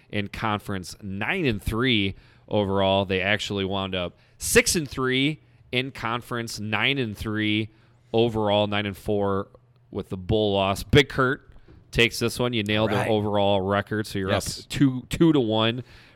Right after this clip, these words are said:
Speaker 1: right now. Um, give me a game, negative, positive, that, that,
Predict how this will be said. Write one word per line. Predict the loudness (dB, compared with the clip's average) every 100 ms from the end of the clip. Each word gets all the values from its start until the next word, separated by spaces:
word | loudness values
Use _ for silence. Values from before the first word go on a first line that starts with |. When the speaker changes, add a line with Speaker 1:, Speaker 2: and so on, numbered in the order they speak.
| -4
Speaker 1:
right | 2 2 2
now. | 0 2 0 -2 -4
Um, | -2 0 -2 -6 -14 -20 -18 -14 -4
give | 0
me | 2
a | 2
game, | 2 0 0 -2
negative, | -2 0 -2 -4
positive, | -4 -4 -4 -4
that, | -4 -6
that, | -4 -4